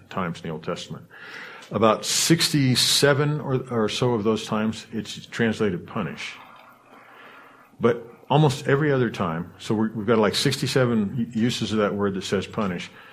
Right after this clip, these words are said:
but its fundamental meaning and the way it's translated the other two hundred and ninety times is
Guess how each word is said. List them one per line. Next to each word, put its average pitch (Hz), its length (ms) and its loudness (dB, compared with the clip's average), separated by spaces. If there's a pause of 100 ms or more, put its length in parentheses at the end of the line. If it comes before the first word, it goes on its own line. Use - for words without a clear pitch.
(300)
but 120 200 2
its 117 200 0
fundamental 143 800 0
meaning 95 720 0
and 120 400 4
the 104 80 2
way 113 220 6
it's 131 160 0
translated 98 720 0
the 92 140 0
other 104 440 2 (240)
two 123 180 4
hundred 110 300 4
and 90 100 0
ninety 98 300 2
times 95 480 0 (680)
is 117 680 4